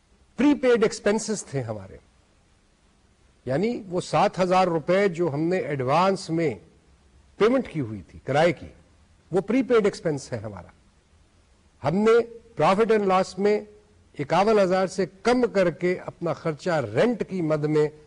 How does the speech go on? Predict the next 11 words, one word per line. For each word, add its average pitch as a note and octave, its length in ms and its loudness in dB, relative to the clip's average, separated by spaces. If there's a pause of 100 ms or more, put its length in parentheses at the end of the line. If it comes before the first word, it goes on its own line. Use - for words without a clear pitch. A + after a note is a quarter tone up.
(220)
چوالیس F3+ 460 2
ہزار D#3+ 240 2
شو A#2+ 220 -8
کیا F2 260 -14
تھا۔ - 200 -20 (760)
پیمنٹ C4+ 440 2
ہم G#3 60 -2
نے E3+ 200 0
کیش A3 400 0
میں A#3 100 4
پیمنٹ G#3+ 420 2